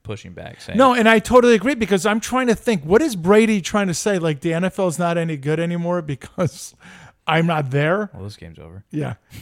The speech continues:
Speaker 2: because I'm not there. <laughs> I mean, what, what's his, I don't, I really don't get it. I don't understand what specifically, 'cause I didn't read the entire thing and I didn't listen to the comments. I, I'm wondering if you did or Cam, if you did.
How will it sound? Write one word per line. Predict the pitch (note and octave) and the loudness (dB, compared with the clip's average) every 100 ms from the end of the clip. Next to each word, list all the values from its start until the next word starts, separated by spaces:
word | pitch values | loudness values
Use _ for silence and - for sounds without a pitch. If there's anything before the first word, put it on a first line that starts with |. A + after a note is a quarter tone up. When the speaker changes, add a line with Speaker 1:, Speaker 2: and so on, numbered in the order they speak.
| - | -12
Speaker 2:
because | C#3+ F3 D#3+ | 0 0 2
I'm | F3 | 2
not | F#3+ F3 | 2 0
there. | D3 D#3 F#3+ - - _ | 0 2 0 -4 -16 _
<laughs> | _ - | _ -2
I | |
mean, | F#3 G3 | 2 4
what, | F3+ B3 G3+ | 4 4 4
what's | G3+ A#3 - | 4 4 2
his, | C4+ - | -2 0
I | F#3 | 2
don't, | A3+ B3 A3+ - | 2 2 -2 -4
I | F3 | -2
really | D#3 D#3 G#3 A3+ F#3+ | -2 0 0 0 2
don't | F#3+ F3 B2 | 2 0 -2
get | D3 C3+ | 0 0
it. | D3 | 0
I | D3+ | 2
don't | E3 F3+ | 4 4
understand | F3+ D#3 - - E3 D#3+ C#3+ | 2 0 -4 -4 -2 0 -2
what | B2+ C#3+ D#3 - _ _ _ _ _ _ _ _ - | 2 4 4 0 _ _ _ _ _ _ _ _ -8
specifically, | - E3 - F#3+ F3+ D#3+ D#3 | 0 0 2 2 2 0 0
'cause | E3 C3+ - | 0 -2 -2
I | F3 G3 | 2 4
didn't | G#3+ E3+ | 4 4
read | D#3+ F3 | 2 2
the | D#3+ D#3+ | 2 -2
entire | D3+ D#3+ D3+ B2+ | 0 0 0 -2
thing | C#3+ C3 - | -2 -4 -6
and | D3 C#3+ | -2 0
I | D#3 | 2
didn't | E3 C#3 | 2 0
listen | C#3 C#3+ E3 | -2 -2 -4
to | C#3+ | -6
the | C#3+ | -6
comments. | D#3 D3+ C#3+ C3 - | -2 -2 -2 -4 -6
I, | D#3 D#3 | -4 -2
I'm | E3 D3+ | -2 0
wondering | D#3 D#3 D3+ | 0 0 -2
if | C3 C3 | -2 -2
you | D#3+ | -2
did | D#3+ E3 E3+ E3 | 0 0 2 0
or | D#3 C3 | -2 -4
Cam, | - D3+ D3+ | -4 -2 0
if | C3+ C#3+ | -2 -2
you | D#3 | -2
did. | D#3+ D#3+ | 2 0